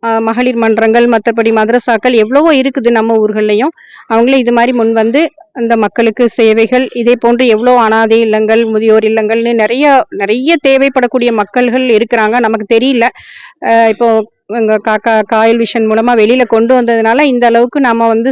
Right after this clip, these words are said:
செயல்படுறதுக்கு முடியுது. இன்ஷா அல்லாஹ் இன்னும் நாம நிறைய செய்வோம். எல்லா மக்களுமே செய்வோம். இந்த மக்களுக்கும் அல்லாஹ் வந்து, ஆ, கூடிய விரைவில் அவங்க மனசுக்கு எது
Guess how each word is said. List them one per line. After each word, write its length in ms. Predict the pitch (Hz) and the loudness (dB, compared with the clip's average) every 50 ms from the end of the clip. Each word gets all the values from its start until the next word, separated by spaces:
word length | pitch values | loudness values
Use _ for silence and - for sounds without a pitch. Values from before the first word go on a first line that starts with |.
| - - | -2 0
செயல்படுறதுக்கு 680 | 226 214 226 233 226 - 233 208 214 220 208 - - 240 | 0 2 0 0 0 -2 -2 -2 -2 -4 -4 -4 -4 -2
முடியுது. 580 | 220 208 208 202 214 214 208 190 233 269 254 | 0 0 0 0 0 0 0 2 0 0 0
இன்ஷா 200 | 240 214 - - | -2 -2 -2 0
அல்லாஹ் 280 | 247 233 233 240 262 294 | 0 2 2 2 2 2
இன்னும் 280 | 277 247 240 240 269 277 | 2 0 0 0 0 0
நாம 220 | 269 240 233 233 | 0 -2 -2 -2
நிறைய 280 | 226 208 208 226 262 277 | -2 -2 0 0 0 -2
செய்வோம். 420 | - - 233 226 226 240 269 311 - - - - - - - - - _ | -2 -2 -2 -2 -2 0 -2 -2 -2 -6 -18 -20 -20 -20 -20 -20 -8 _
எல்லா 300 | - 220 240 269 311 339 | -2 0 2 2 4 4
மக்களுமே 520 | 320 302 269 - 294 277 269 277 294 302 | 4 2 2 0 0 0 0 0 0 -2
செய்வோம். 440 | 294 - 247 240 240 240 277 311 285 - | -2 -2 -2 -2 -2 -2 -2 -4 -4 -4
இந்த 360 | 254 240 254 285 285 320 302 | -2 0 2 2 4 4 2
மக்களுக்கும் 680 | 269 262 254 - - 311 302 302 269 - 339 330 302 269 | 2 2 0 -2 -2 -2 -2 -2 0 0 0 2 2 2
அல்லாஹ் 240 | 262 262 277 269 262 | 0 2 2 2 2
வந்து, 380 | 262 254 254 247 294 311 302 - _ _ _ _ _ _ _ _ | 0 -2 -2 -2 -2 -2 -2 -4 _ _ _ _ _ _ _ _
ஆ, 200 | - 247 240 226 226 | -2 0 0 0 0
கூடிய 420 | 220 - 277 294 311 339 339 330 | 0 0 0 0 2 2 2 2
விரைவில் 440 | 277 285 277 285 294 294 285 277 277 285 - _ _ | 2 2 2 2 2 2 2 0 0 -2 -4 _ _
அவங்க 400 | - 208 220 247 285 311 330 339 | -8 -4 -2 -2 0 2 2 2
மனசுக்கு 460 | 302 285 285 302 294 - 349 302 330 | 2 2 0 0 0 -2 -2 0 0
எது 220 | 311 277 262 320 | 0 0 0 0